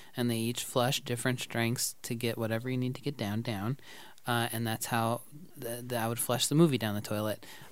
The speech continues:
I, this one, I feel like I almost don't wanna flush it down the toilet. Maybe I would go outside and pee on the ground or something and just let it be in a neutral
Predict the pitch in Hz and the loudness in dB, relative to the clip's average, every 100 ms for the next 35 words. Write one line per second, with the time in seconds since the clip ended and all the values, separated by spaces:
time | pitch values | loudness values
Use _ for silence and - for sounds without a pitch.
0 | - 214 226 165 262 - 330 320 - 262 | 4 8 8 10 10 10 10 10 10 10
1 | 262 254 190 - 151 170 151 120 117 139 | 10 12 8 10 10 10 8 6 4 6
2 | 165 185 - - - 123 135 - 180 165 | 6 6 4 -4 2 4 4 2 2 4
3 | 156 117 - - - 123 247 349 339 214 | 4 2 -2 -6 0 2 4 4 2 -2
4 | - - - - - - 160 226 302 226 | -8 -18 -20 -20 -20 6 10 12 12 12
5 | 147 160 - 127 123 127 110 - 123 120 | 12 12 12 8 6 6 2 0 2 4
6 | 101 98 98 107 104 98 - 107 101 110 | 2 -2 0 0 0 -2 -6 -8 -6 -6
7 | 107 113 117 120 113 104 - - - - | -4 -2 -2 0 0 -2 -6 -18 -18 -18
8 | - 123 120 110 107 120 - | -2 2 4 4 4 6 8